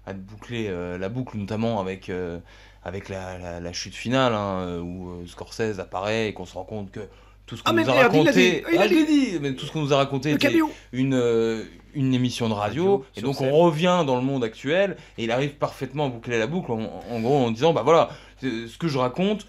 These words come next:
Speaker 1: ça peut s'appliquer au monde actuel. » Euh, alors certains diront peut-être que c'est un peu facile, et cetera. Le résultat est que, à la fin du discours de Scorsese,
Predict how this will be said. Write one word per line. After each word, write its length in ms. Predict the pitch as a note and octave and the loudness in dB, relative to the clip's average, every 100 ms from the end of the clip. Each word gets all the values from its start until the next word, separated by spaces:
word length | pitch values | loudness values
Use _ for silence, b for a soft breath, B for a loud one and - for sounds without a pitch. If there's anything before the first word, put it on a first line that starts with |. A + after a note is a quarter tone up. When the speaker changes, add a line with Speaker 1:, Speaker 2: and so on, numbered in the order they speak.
| - | -16
Speaker 1:
ça 200 | - A#2+ | -10 -8
peut 140 | E3 | -6
s'appliquer 640 | E3 C#3+ A#2 A#2 F3 G3 - | -6 -8 -10 -2 0 0 -4
au 80 | B2+ | -4
monde 220 | D3+ D3 | -2 -2
actuel. » 400 | C3+ - C#3 G2+ B B B B - | -2 0 2 0 B B B B -2
Euh, 260 | A2+ A2 G#2 - - _ | 0 0 -4 -12 -20 _
alors 280 | B2 A2+ G2+ | -2 -2 -4
certains 360 | - A2 C3+ B2+ | -8 -4 0 2
diront 360 | A#2 A#2+ A#2+ | 4 4 4
peut-être 320 | G#2 G#2+ A#2+ - | 2 0 -2 -2
que 100 | G#2+ | -8
c'est 120 | A2 | -6
un 60 | |
peu 120 | G2 G#2+ | -6 -4
facile, 340 | A2+ - B2+ | -4 -2 -4
et 80 | G#2+ | -4
cetera. 600 | G2+ A2+ C#3 F3 - - - | -2 2 4 4 2 -8 -10
Le 100 | A2 | -8
résultat 460 | A2+ A2+ C3+ C3 | -6 -4 2 4
est 80 | D#3 | 4
que, 240 | - A#2+ - - | 2 -2 -4 -4
à 80 | A#2 | -2
la 80 | G2+ | -2
fin 340 | - D#3 E3+ - _ _ | 2 2 0 -6 _ _
du 160 | C3+ B2+ | -12 -10
discours 380 | B2+ B2 C3 A#2 | -10 -6 -4 -4
de 80 | A2 | -4
Scorsese, 540 | A2 - C#3+ E3+ D#3 | -6 -2 2 2 0